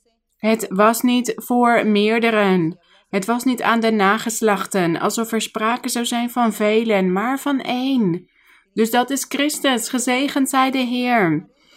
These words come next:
En de mensen die de geschiedenis van Abraham kennen, die zeggen, "Ja, het gaat hier over Isaac. Dat was zijn zoon. Dat was zijn nageslacht." Maar dat is niet zo. Aan Isaac heeft hij dezelfde beloften gedaan.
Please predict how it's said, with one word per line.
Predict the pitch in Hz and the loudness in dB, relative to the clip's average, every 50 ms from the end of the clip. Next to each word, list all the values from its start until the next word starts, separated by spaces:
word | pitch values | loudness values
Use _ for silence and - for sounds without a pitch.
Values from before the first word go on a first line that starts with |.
| _ _ _ _ _ _ _ _ _ _ | _ _ _ _ _ _ _ _ _ _
En | - 233 262 277 262 247 | 0 2 4 4 6 6
de | 233 | 6
mensen | 226 226 226 240 247 240 277 247 233 226 | 4 4 4 2 2 0 0 2 2 4
die | 214 226 226 226 220 | 4 4 4 4 4
de | 202 208 | 4 2
geschiedenis | 208 - 226 214 - - 240 226 262 254 240 220 220 - | 0 0 -2 -2 -2 -2 -2 0 0 0 0 0 0 -2
van | - 214 190 - | -2 -2 -2 0
Abraham | - 196 220 226 247 233 226 220 214 202 | 0 0 2 2 2 2 2 2 0 0
kennen, | - 226 214 208 202 185 185 | 0 0 0 2 2 2 2
die | 180 196 | 2 0
zeggen, | 196 - 220 190 190 190 - 190 180 | 0 2 2 0 0 0 -2 -2 0
"Ja, | 175 190 202 | 2 2 2
het | 214 214 - | 0 0 -2
gaat | - 170 147 175 | -2 -2 -2 0
hier | - 190 180 - | 0 0 0 0
over | - - 190 196 196 - - | 2 0 0 0 0 -2 -2
Isaac. | - 233 240 - 262 233 202 180 170 | -2 -2 -2 0 2 2 2 2 0
Dat | - 214 226 | -2 -4 -4
was | 226 247 269 262 | -2 -4 -4 -2
zijn | - 285 262 262 247 | -2 0 0 0 0
zoon. | 247 233 - 240 254 247 208 185 185 - _ _ _ _ _ - | 2 2 2 4 2 2 0 0 -2 -6 _ _ _ _ _ -2
Dat | 208 220 220 | -2 0 0
was | 247 247 254 - | 0 -2 -2 0
zijn | 277 254 254 247 | 0 0 0 0
nageslacht." | 233 214 208 226 233 - 254 233 - 220 208 185 180 175 - - - - _ _ _ _ _ _ | 0 0 0 -2 -2 -2 -4 -4 -2 0 2 2 0 0 -4 -10 -18 -20 _ _ _ _ _ _
Maar | - 190 190 214 247 | -2 -2 -2 0 0
dat | 247 247 247 | -2 -2 -2
is | 254 247 | -2 0
niet | - 254 247 247 - | 0 0 0 -2 0
zo. | - 233 226 214 202 165 - | 2 4 6 6 6 4 4
Aan | - 196 226 240 254 262 254 | 2 2 2 2 2 0 0
Isaac | - - 247 247 - 262 240 226 226 | 0 -2 -4 -2 0 0 0 0 0
heeft | - 233 233 233 233 | 0 0 0 0 0
hij | - 247 233 | 0 -2 0
dezelfde | 220 247 233 - 240 240 254 269 269 - 262 233 | 0 -2 -2 0 0 0 0 0 -2 -4 -4 -4
beloften | 247 247 233 240 262 262 - - 277 262 | -2 -2 -2 -4 -4 -4 -2 -2 -2 0
gedaan. | 254 254 247 226 220 202 190 180 165 160 160 | 0 0 2 2 4 4 4 4 2 2 -2